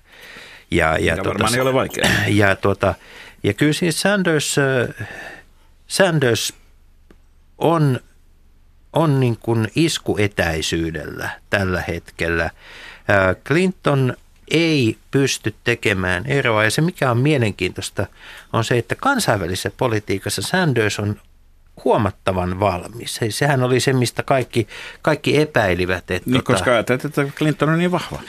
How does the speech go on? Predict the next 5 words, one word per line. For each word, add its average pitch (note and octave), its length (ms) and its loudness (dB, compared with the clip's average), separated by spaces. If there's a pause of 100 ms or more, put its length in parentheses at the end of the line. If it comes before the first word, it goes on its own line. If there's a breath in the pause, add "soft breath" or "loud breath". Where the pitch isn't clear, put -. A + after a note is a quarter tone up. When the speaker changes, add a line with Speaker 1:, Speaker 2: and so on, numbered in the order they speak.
Speaker 1:
Joo, G2+ 420 4
mutta C3+ 280 2
että, C#3+ 320 2 (220)
äh, A2+ 80 0 (680 loud breath)
siinä, C#3 380 2